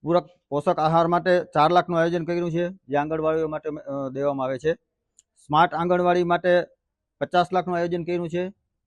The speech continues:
એની તાલીમ લેવા માટે ચાર લાખનું આયોજન રાખ્યું છે. પશુપાલન ક્ષેત્રે એક લાખનું આયોજન રાખ્યું છે. સમાજ કલ્યાણના વિકાસ કામો માટે સિત્તેર લાખનું,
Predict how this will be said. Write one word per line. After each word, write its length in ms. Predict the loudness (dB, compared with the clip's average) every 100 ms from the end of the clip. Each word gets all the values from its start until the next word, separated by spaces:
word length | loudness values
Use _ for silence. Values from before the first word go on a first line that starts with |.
| _
એની 160 | -8 0
તાલીમ 300 | 2 4 4
લેવા 220 | 2 2
માટે 240 | 0 -4 -4
ચાર 240 | 0 0
લાખનું 300 | 0 -2 -4
આયોજન 280 | -4 -2 -2
રાખ્યું 260 | -2 -2
છે. 200 | -4 -4 -6 _ _ _ _ -10
પશુપાલન 500 | -4 0 2 2 0
ક્ષેત્રે 460 | -4 0 0 0 -6 _ _ _ _ _ _
એક 200 | -6 2
લાખનું 280 | 2 2 2
આયોજન 300 | 0 0 0
રાખ્યું 300 | 0 0 -2
છે. 200 | -2 -4 _ _ _ _ -6
સમાજ 260 | 0 0 2
કલ્યાણના 440 | 2 2 2 2
વિકાસ 320 | 0 0 -2 -2
કામો 220 | -4 -2 0
માટે 300 | 0 0 -2 _ _ _ _
સિત્તેર 320 | -8 0 2
લાખનું, 540 | 4 2 0 -4 -6